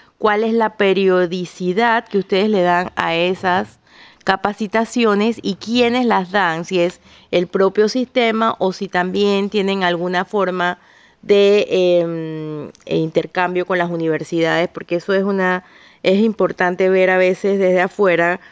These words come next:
eh, las cosas que se pueden corregir desde la academia. Eh, y por último, eh, pregunté acerca de el, históricamente hemos leído, eh, eh, y hemos tenido un problema en Georgia,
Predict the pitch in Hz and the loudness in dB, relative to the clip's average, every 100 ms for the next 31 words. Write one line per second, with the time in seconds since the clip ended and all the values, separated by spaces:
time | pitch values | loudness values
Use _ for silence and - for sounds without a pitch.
0 | - - _ - 180 175 165 170 175 196 | -20 -20 _ 0 2 4 2 0 -2 0
1 | 185 202 202 190 185 185 180 196 190 196 | 0 0 -2 -2 0 2 2 0 0 0
2 | 208 190 175 196 175 165 170 160 151 151 | 0 0 -2 -2 0 2 2 2 0 0
3 | 147 139 139 147 - - - - - 190 | 0 -2 -8 -14 -20 -20 -20 -20 -2 2
4 | 190 190 - 247 240 294 285 240 269 247 | 4 4 2 -2 0 0 0 0 -2 -2
5 | 262 269 - - 190 185 185 190 185 190 | -2 -4 -10 -4 2 2 2 2 2 2
6 | 190 208 208 233 208 214 208 196 190 190 | 0 -2 0 0 0 0 2 2 2 0
7 | - - 165 170 165 165 - - _ - | -4 -8 -2 0 0 -2 -6 -18 _ -18
8 | - - 185 220 220 240 226 233 247 233 | -8 -4 0 0 0 0 0 2 0 0
9 | 240 240 190 190 202 185 196 214 196 202 | 0 2 2 2 2 2 2 4 4 2
10 | 226 - 165 160 151 151 - - - - | -2 -2 0 0 -2 -6 -14 -20 -20 -20
11 | - - 175 170 160 170 156 156 - - | -4 2 2 0 -4 -2 -2 -2 -2 -2
12 | 170 185 - 196 190 196 202 208 202 202 | 0 0 0 0 2 0 0 2 2 2
13 | 202 196 190 196 226 214 196 202 208 | 2 0 0 0 2 2 2 0 0